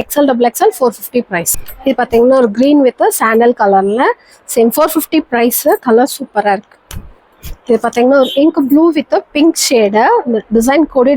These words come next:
டிசைன் ரொம்ப சூப்பரா இருக்கு. எல்லாமே இப்போ ஆஃபர் பிரைஸ்ல just ஃபோர் ஃபிஃப்டி மட்டும். எக்ஸ்எல், டபுள் எக்ஸ்எல் சைஸ். இது பாத்தீங்கன்னா ஒரு பாட்டில் கிரீன், அதுக்குள்ள வந்துட்டு ஒரு லைட் கிரீன் வர மாதிரி. சேம் ஃபோர் ஃபிஃப்டி பிரைஸ்.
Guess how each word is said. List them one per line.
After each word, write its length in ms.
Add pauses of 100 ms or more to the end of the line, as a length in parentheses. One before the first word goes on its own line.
டிசைன் 300
ரொம்ப 280
சூப்பரா 460
இருக்கு. 240 (480)
எல்லாமே 380 (180)
இப்போ 260 (160)
ஆஃபர் 260
பிரைஸ்ல 400
just 200
ஃபோர் 180
ஃபிஃப்டி 340
மட்டும். 320 (140)
எக்ஸ்எல், 300
டபுள் 180
எக்ஸ்எல் 280
சைஸ். 200 (280)
இது 160
பாத்தீங்கன்னா 360
ஒரு 120
பாட்டில் 380
கிரீன், 260 (200)
அதுக்குள்ள 380 (120)
வந்துட்டு 340 (100)
ஒரு 80 (120)
லைட் 260
கிரீன் 280
வர 100 (100)
மாதிரி. 300 (400)
சேம் 220
ஃபோர் 200
ஃபிஃப்டி 320
பிரைஸ். 260